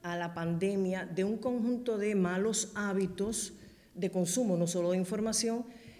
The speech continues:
que lo que sí han hecho en esta etapa del dos mil veinte al dos mil veintiuno es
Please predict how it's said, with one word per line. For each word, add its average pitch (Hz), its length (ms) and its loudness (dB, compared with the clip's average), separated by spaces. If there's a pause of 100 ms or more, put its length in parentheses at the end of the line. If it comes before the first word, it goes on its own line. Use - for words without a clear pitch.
(240)
que 277 260 4
lo 214 180 4
que 208 140 2
sí 190 260 4
han 226 160 2
hecho 220 300 0
en 165 80 2
esta 165 240 -2
etapa 190 400 -2
del 156 260 -2
dos 160 220 -4
mil 170 220 0
veinte 196 640 0
al 156 160 -6
dos 170 180 -4
mil 165 100 0
veintiuno 208 560 -2
es 202 400 -2